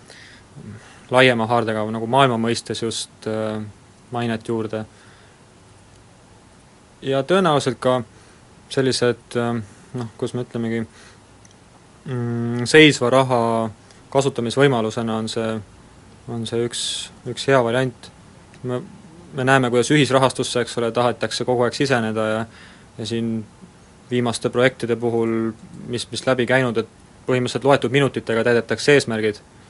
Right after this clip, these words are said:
Kui nüüd selline hind peaks ka tulema näiteks L H V puhul, siis ma arvan, et olenemata sellest hinnast,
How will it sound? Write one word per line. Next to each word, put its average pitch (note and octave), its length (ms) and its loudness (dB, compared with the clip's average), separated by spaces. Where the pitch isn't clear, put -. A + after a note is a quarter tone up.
Kui B2 160 2
nüüd A#2 400 -6
selline B2 400 2
hind C#3 260 2
peaks A#2 220 -2
ka B2 80 -2
tulema A2+ 720 0
näiteks A#2 340 -4
L A#2 80 -2
H A#2 120 0
V D3 200 6
puhul, A2+ 320 0
siis A2+ 560 -4
ma B2 160 0
arvan, A2+ 320 0
et - 380 -18
olenemata A#2 480 0
sellest A#2 240 0
hinnast, B2+ 480 0